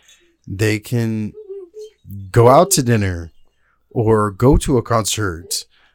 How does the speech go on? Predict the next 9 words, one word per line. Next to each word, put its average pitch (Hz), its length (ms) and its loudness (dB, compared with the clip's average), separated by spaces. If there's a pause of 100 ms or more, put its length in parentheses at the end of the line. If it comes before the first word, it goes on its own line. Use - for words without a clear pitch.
(140)
or, 110 420 0
you 135 120 4
know, 127 180 2
just 127 380 -8
do 151 600 0 (400)
little 139 280 4
things 160 420 0
like 110 320 -2
that 95 380 -2